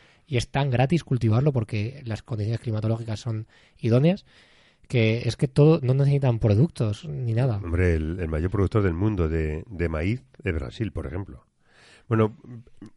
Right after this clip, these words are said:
Speaker 2: hablando un poco de la gastronomía, el pescado, eh, ellos no tienen mucha costumbre de, de cocinar pescado, es verdad que no. Es verdad que sorprende a quien pruebe pescado en Brasil, le va a sorprender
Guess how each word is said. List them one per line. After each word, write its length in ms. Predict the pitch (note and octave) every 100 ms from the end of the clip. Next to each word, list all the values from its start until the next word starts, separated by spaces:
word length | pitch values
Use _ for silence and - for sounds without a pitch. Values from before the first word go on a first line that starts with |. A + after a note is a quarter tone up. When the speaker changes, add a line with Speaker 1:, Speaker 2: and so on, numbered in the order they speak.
| B2 A#2+ A#2 - A2 G#2+
Speaker 2:
hablando 380 | G#2 A2 A#2 C#3+
un 80 | D3
poco 160 | D3 C#3+
de 60 |
la 80 | C#3+
gastronomía, 460 | C3 - G#2+ F2+ F2+
el 80 |
pescado, 440 | F2+ F2 - G2+ -
eh, 280 | B2+ G2 G2 F#2 G#2 G2+ - - - _ _ -
ellos 200 | C3 D#3
no 100 | D3+
tienen 180 | D3+ D3
mucha 180 | D3 C3
costumbre 360 | A2 C3 C3+
de, 140 | F#2 G#2+
de 360 | G2 F#2+ F2+ E2
cocinar 360 | - - F#2+ A2
pescado, 260 | G#2 -
es 60 | F#2+
verdad 200 | G#2 G#2
que 80 | F#2
no. 120 | D#2+ - - - _ -
Es 100 | B2+
verdad 180 | D#3+ E3
que 120 | D3
sorprende 440 | - A#2 C3+ D3
a 40 | C3
quien 180 | G2+ F2+
pruebe 300 | A#2+ D3 D3+
pescado 340 | C3+ - B2+
en 60 | A#2
Brasil, 420 | G#2 F2 C3+ A#2+ _ - - -
le 100 | F#2+
va 80 | A2+
a 40 |
sorprender 600 | A2+ C#3+ C3 B2 C3+ C#3+